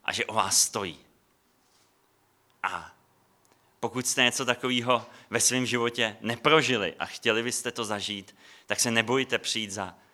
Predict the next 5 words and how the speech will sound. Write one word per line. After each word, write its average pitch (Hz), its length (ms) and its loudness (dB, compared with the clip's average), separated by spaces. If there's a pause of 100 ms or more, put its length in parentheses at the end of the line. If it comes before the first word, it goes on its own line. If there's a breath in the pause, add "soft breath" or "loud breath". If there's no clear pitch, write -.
(600 soft breath)
naším 98 300 -4
kazatelem 110 640 2
nebo 101 200 -2
za 95 180 2
kýmkoliv 107 800 -4